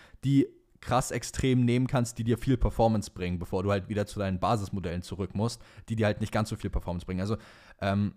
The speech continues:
dass Red Bull jetzt ihren nicht bestanden hat, das heißt gar nix, <laughs> sondern das ist einfach nur, dass halt, äh, zu viel zerstört wurde, als es gegen die Wand gefahren wurde.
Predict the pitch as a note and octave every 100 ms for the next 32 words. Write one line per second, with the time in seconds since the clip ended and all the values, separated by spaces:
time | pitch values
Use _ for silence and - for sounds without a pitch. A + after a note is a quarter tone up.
0 | _ _ - G2 A#2 G#2+ B2+ C3+ C#3 B2+
1 | A#2+ - C3+ B2 A#2 B2 - C3+ - A2+
2 | A#2 A2+ A#2 - B2 - - G2+ G#2+ G2+
3 | C#3 - - - - F#3+ - - - -
4 | - A2+ A2+ A2 G#2+ B2+ - B2+ A#2+ A#2+
5 | B2 B2+ A#2 A2+ A2+ A#2+ A2 - - G2
6 | G#2+ G#2+ G2+ - A#2+ - B2+ A#2+ - B2
7 | - B2 B2 A#2+ A#2+ A2+ A#2+ - A#2 A2+
8 | G#2 A2+ A#2 A#2 F#2+ F#2 F2+ E2+ G#2+